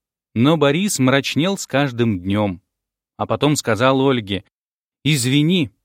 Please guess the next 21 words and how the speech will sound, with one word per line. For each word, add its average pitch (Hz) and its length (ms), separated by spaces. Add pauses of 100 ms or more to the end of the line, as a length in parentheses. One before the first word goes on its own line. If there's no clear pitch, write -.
(140)
давай 120 340
отложим 170 460
пока 139 260
бракосочетание, 101 960
только 139 300
не 135 120
сомневайся, 104 1040 (100)
я 101 160
люблю 110 460
тебя 170 260
по-прежнему». 104 840 (720)
«Твоя 120 320
дочь 147 280
против 127 400
свадьбы», 180 580 (140)
догадалась 101 560
Ольга. 92 400 (420)
«Конечно, 127 520
ты 123 140
её 101 320
послушаешь». - 920